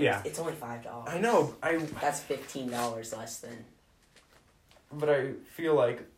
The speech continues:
Speaker 1: just that Fall Guys is on, or Fall Guys is on the P S four as well, it makes it so much more
Speaker 2: Play with
Speaker 1: accessible for people that don't have
Speaker 2: Yeah.
Speaker 1: a console, or I mean a P C.
Speaker 2: Yeah, um, well, you can get Among Us on, oh no, you can't.
Speaker 1: No,
Speaker 2: It's
Speaker 1: it's
Speaker 2: only
Speaker 1: just
Speaker 2: on
Speaker 1: on
Speaker 2: P C.
Speaker 1: mobile. Well,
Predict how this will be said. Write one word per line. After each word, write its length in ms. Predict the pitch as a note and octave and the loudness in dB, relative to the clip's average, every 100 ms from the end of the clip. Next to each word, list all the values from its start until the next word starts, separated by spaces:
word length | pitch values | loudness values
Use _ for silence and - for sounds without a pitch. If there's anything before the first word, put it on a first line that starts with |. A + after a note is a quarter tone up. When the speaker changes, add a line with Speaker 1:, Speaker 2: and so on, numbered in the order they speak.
| - B2+ | -12 -4
Speaker 1:
just 360 | C#3 C#3+ - - - | -4 -4 -10 -18 -4
that 260 | C3 B2+ - | 0 0 2
Fall 180 | B2+ C3 | 2 4
Guys 240 | B2 B2 B2 | 4 4 0
is 80 | A#2+ | -2
on, 180 | A2+ | -2
or 300 | B2+ A#2+ A2 - - | -2 0 0 -2 -2
Fall 140 | B2 | 0
Guys 180 | C3 C3+ | 2 0
is 60 | |
on 100 | C3 | 0
the 80 | A#2 | -2
P 220 | A2 C3 | -4 -4
S 100 | A#2+ | -4
four 260 | - B2+ A#2+ | -4 -2 -2
as 60 | A2 | 0
well, 240 | A2+ A#2 | 2 2
it 60 | A#2 | 0
makes 200 | A2+ A2+ | -2 -2
it 180 | A2 - - - | -8 -10 -20 -4
so 160 | C3+ | -2
much 180 | C3 B2+ | 0 -2
more 100 | C3+ | 4
Speaker 2:
Play 120 | F3+ | 8
with 80 | E3 | 8
Speaker 1:
accessible 420 | C3 A#2+ B2+ A2+ A2 | 6 4 0 -2 -2
for 140 | A#2 | -4
people 260 | A#2+ A#2+ A2+ | -6 -2 -2
that 120 | G#2+ | 0
don't 160 | A2 A2 | 0 0
have 160 | A2 | -2
Speaker 2:
Yeah. 80 | G#2+ | -2
Speaker 1:
a 20 | G#2 - - | -8 -16 -8
console, 580 | A#2+ B2 D3+ F#2+ F#2+ - | -2 -2 -2 -6 -10 -2
or 80 | B2 | 0
I 60 | |
mean 140 | A2+ A2 | 0 -2
a 100 | G2 | -6
P 220 | - A#2 | -8 -14
C. 160 | - B2+ G#2+ | -8 -6 -2
Speaker 2:
Yeah, 300 | C#3 B2+ B2 - | -2 -2 -4 -4
um, 560 | D3 C#3+ C3+ B2+ A#2+ A#2+ _ - _ - | -2 -2 -2 -4 -8 -14 _ -20 _ -6
well, 120 | D3 | -4
you 60 | |
can 120 | D#3 F3 | -4 -2
get 160 | D#3 | -2
Among 280 | B2 B2+ C3 | -2 -4 -4
Us 280 | B2+ B2 - | -6 -6 -8
on, 420 | B2 A#2+ A#2 A#2 A#2 _ _ _ _ _ _ _ _ _ _ D#3 | -8 -8 -8 -12 -16 _ _ _ _ _ _ _ _ _ _ -8
oh 100 | E3+ | -6
no, 160 | F3 | -6
you 140 | E3 D3 | -6 -6
can't. 260 | - D#3 | -4 0
Speaker 1:
No, 80 | C#3+ | 2
Speaker 2:
It's 80 | C3+ | 2
Speaker 1:
it's 40 | D#3 | 2
Speaker 2:
only 80 | D3+ | 0
Speaker 1:
just 120 | C#3+ | 2
Speaker 2:
on 100 | C#3+ | 2
Speaker 1:
on 40 | A#2+ | 2
Speaker 2:
P 20 | |
C. 200 | A#2 A2+ | 0 0
Speaker 1:
mobile. 140 | A2 | -2
Well, 400 | D#3 F#3+ G#3+ - | 2 4 4 0